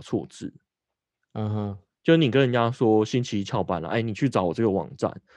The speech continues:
Speaker 1: 那你
Speaker 2: 就没有什么同音字，
Speaker 1: 对，
Speaker 2: 或谐音
Speaker 1: 那
Speaker 2: 这样。
Speaker 1: 对，对，对，对，比如说像，像，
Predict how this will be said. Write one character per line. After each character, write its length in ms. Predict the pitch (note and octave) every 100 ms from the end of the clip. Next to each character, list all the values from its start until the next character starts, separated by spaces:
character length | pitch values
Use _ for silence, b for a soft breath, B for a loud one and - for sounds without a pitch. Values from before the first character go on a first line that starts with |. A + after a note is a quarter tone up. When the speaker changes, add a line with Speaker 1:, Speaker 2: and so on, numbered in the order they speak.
| b
Speaker 1:
那 160 | - C3+
你 100 | B2
Speaker 2:
就 60 | G#2
没 80 |
有 80 | G#2
什 80 | G2
么 80 | G2+
同 240 | A2 G#2
音 240 | G#2 G#2 G#2+
字， 420 | - G#2+ G2 G2+ G#2 - -
Speaker 1:
对， 220 | E3+ C#3
Speaker 2:
或 60 |
谐 100 | F#2+
音 60 | A2+
Speaker 1:
那 280 | F#3+ F#3+ E3+
Speaker 2:
这 80 | D3
样。 160 | F#2+ G#2 B _ _ _
Speaker 1:
对， 120 | E3
对， 140 | D3 D3
对， 220 | C#3+ C#3
对， 160 | D3
比 140 | C3+ C#3+
如 80 | C#3
说 400 | F#3 E3+ E3 E3
像， 300 | - E3+ D3 C3 B2 A2+ -
像， 360 | C#3+ D#3+ C#3